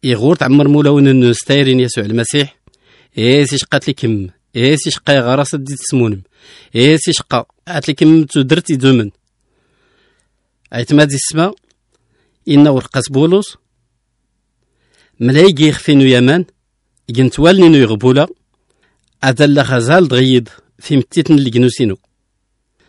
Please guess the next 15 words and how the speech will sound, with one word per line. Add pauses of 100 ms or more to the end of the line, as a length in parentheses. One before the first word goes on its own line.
(140)
ما
ديون
ميان (100)
أشكو
يحباتن (420)
إيراتن (1200)
ميان (340)
أيجان (500)
الهدف
نخدنا
من
الغسة
دي
مسفلين
غزانين